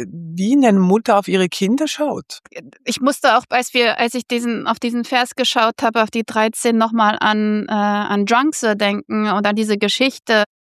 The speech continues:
Speaker 2: Ich weiß nicht, ob du die kennst mit dem, ähm, Schmetterling. Also sehr kurz gefasst ist sozusagen, ich, beschreibt er, ich träumte, ich sei ein Schmetterling. Ähm, und so quasi, als er dann aufgewacht ist,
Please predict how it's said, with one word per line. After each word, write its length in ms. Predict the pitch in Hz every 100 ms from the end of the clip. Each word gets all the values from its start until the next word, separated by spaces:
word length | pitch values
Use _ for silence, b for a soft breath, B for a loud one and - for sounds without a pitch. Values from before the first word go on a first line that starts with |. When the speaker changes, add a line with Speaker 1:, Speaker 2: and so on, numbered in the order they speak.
| _ _
Speaker 2:
Ich 120 | 196
weiß 80 | 220
nicht, 80 | 226
ob 60 | 220
du 80 |
die 140 | 202 208
kennst 360 | - 240 254 -
mit 180 | 208 220
dem, 400 | 208 208 202 - 208
ähm, 340 | 202 196 202 -
Schmetterling. 680 | - 254 349 254 196 202 - _ -
Also 220 | 202 202
sehr 220 | 208 233
kurz 400 | - 294 285 -
gefasst 540 | - 294 269 233 - - - - -
ist 220 | 226 -
sozusagen, 540 | 233 - 226 226 233
ich, 120 | 226 -
beschreibt 720 | - - 214 220 - 240 -
er, 100 | 233
ich 120 | 220
träumte, 420 | - 226 247 - 240
ich 120 | -
sei 180 | 226 220
ein 120 | 214
Schmetterling. 800 | - 240 - 240 208 202 254 311 _ B B B B B -
Ähm, 360 | 226 220 226 226 -
und 280 | 220 302
so 80 | 233
quasi, 280 | - 226 226
als 160 | - 220
er 60 |
dann 160 | 214 -
aufgewacht 800 | 240 311 - 220 208 226 - -
ist, 460 | 240 247 269 -